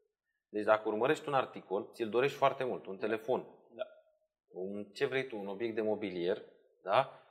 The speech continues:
Speaker 1: Nu te du atunci, direct. Urmărește-l, ai răbdare două luni, cu excepția momentelor în care, nu știu, n-ai, dau un exemplu, trebuie să-mi cumpăr pat, n-am unde să dorm, mi-am cumpărat un apartament. Da?
Speaker 2: Saltele
Speaker 1: Hai,
Speaker 2: astea,
Speaker 1: lasă, nu
Speaker 2: nu.
Speaker 1: discută, nu o
Speaker 2: Nu.
Speaker 1: ducem la extrem,
Speaker 2: Nu.
Speaker 1: deși și atunci nici
Speaker 2: Lucrurile
Speaker 1: achiziția,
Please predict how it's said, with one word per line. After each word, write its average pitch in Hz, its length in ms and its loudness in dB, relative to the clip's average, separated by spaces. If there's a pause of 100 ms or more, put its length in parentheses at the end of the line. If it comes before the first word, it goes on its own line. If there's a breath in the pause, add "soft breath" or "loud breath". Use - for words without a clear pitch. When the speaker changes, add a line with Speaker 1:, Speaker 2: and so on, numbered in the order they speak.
(140)
Speaker 1:
Nu 156 220 0
te 156 160 4
du 147 180 2
atunci, 117 480 2
direct. 101 420 -8
Urmărește-l, 131 520 0
ai 143 80 4
răbdare 175 340 0
două 147 260 0
luni, 147 220 0 (420)
cu 101 60 -4
excepția 131 580 0
momentelor 104 540 -2
în 85 80 -8
care, 87 280 2
nu 101 160 -4
știu, - 200 -12
n-ai, 95 340 0 (420)
dau 98 180 0
un 104 60 -4
exemplu, 95 300 -6
trebuie 87 40 -6
să-mi 92 160 -6
cumpăr 110 420 2
pat, 127 220 10
n-am 123 180 6
unde 123 160 0
să 120 140 -4
dorm, 117 180 2
mi-am 90 160 -2
cumpărat 101 420 2
un 107 60 -2
apartament. 101 500 0 (280)
Da? 101 160 6
Speaker 2:
Saltele 120 480 4
Speaker 1:
Hai, 120 100 10
Speaker 2:
astea, 160 180 10
Speaker 1:
lasă, 160 160 6
nu 156 100 2
Speaker 2:
nu. 156 60 0
Speaker 1:
discută, 147 400 -6
nu 123 100 -2
o - 20 0
Speaker 2:
Nu. 123 60 -2
Speaker 1:
ducem 127 240 -2
la 107 140 6
extrem, 92 400 0
Speaker 2:
Nu. 90 60 -2
Speaker 1:
deși 92 220 -6
și 120 120 2
atunci 135 340 2
nici - 120 -16
Speaker 2:
Lucrurile 175 320 6
Speaker 1:
achiziția, 139 240 8